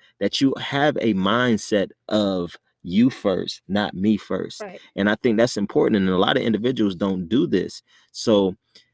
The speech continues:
Speaker 1: as a couple, it's important that we're on the same page, that we're doing things collectively, and we are in agreement to whatever decision that is.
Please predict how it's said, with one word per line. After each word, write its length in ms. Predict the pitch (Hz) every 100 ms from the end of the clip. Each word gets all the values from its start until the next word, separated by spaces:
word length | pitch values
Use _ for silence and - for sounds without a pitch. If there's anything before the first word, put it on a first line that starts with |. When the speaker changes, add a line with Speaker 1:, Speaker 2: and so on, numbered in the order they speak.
| _ _
Speaker 1:
as 240 | - 123 107
a 120 | 92
couple, 580 | - 180 107 113 98 -
it's 220 | 123 135 127
important 380 | 113 165 139
that 120 | 117 113
we're 180 | 113
on 140 | 82 101
the 80 | 80
same 420 | - 110 113 107
page, 600 | - 110 104 98 107 -
that 220 | 92 92
we're 100 | 92
doing 440 | 85 85 113 113 104
things 500 | 113 104 98 - - _ _ _ _
collectively, 800 | - 90 104 - 101 95 101 95
and 200 | 95 95
we 160 | 107 101
are 260 | - 98
in 100 | 90
agreement 720 | 82 85 90 101 143 127 95 - _
to 460 | - 127 110 98 - _
whatever 640 | - 101 - - 127 147 127
decision 580 | 107 - 117 95 95 87
that 240 | - 90 85
is. 400 | 110 78 -